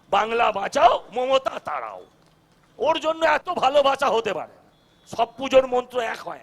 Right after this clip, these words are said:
না। কিছু কিছু ঠাকুর দেবতাকে নাকি শুনেছি বাঁ হাত দিয়ে পুজো দিতে হয়, এ সেই রকম। একে এমনি তাড়ানো যাবে না, একে এমনি সরানো যাবে না।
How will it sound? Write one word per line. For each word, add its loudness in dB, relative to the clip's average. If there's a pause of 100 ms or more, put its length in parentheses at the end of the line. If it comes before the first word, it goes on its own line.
না। -20 (680)
কিছু -12
কিছু -10
ঠাকুর -10
দেবতাকে -4
নাকি -12
শুনেছি -18
বাঁ -6
হাত -8
দিয়ে -10
পুজো -18
দিতে -20
হয়, -20 (500)
এ 0
সেই -4
রকম। -4 (1500)
একে -4
এমনি 2
তাড়ানো 2
যাবে 4
না, 0 (1000)
একে -2
এমনি 0
সরানো 4
যাবে 6
না। -2